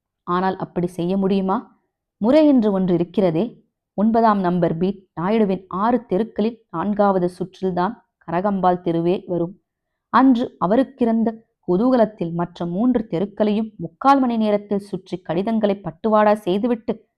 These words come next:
விரைவாக கனகம்பாள் தெருவுக்கு பறந்தார்.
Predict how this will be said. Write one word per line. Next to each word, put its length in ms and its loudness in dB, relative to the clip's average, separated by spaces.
விரைவாக 560 2
கனகம்பாள் 540 0
தெருவுக்கு 460 -2
பறந்தார். 500 -4